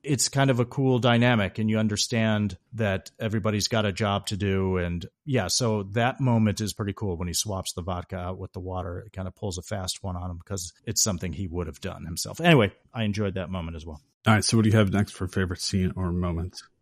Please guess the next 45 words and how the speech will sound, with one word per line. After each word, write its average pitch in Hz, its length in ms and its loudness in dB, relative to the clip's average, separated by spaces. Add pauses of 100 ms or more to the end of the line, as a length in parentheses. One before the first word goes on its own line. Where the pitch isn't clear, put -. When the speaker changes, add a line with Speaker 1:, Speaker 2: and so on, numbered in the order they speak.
(140)
Speaker 1:
Yeah, 208 360 6
thanks, 185 340 4
Bill 135 240 2
Bant, 120 480 2
for 110 520 0
passing 120 420 0
the 113 60 0
baton. 131 520 4
And 104 160 4
I 120 320 2 (200)
was 120 440 0
in 120 160 0
a 113 180 -4
position 127 400 -2
here 120 160 2
where 110 220 4
I 110 140 4
had 104 120 0
chosen 120 340 0
another 107 300 4
moment, 113 380 4
and 107 120 2
then 107 140 2
I 104 80 2
just 107 300 -2
kinda 120 180 0
was 104 140 0
like, 110 200 0 (180)
"Here 131 180 4
we 135 80 6
go, 143 340 6 (100)
listeners. 127 600 2
This 117 240 0
is 135 160 2
more 143 200 4
stuff." 185 340 2
I 123 100 6
actually 127 380 4
was 127 140 2
like, 143 200 4 (140)
"Yeah, 156 320 2 (100)
I'm, 131 260 2
I'm 135 160 4
liking 131 380 4
this." 180 400 4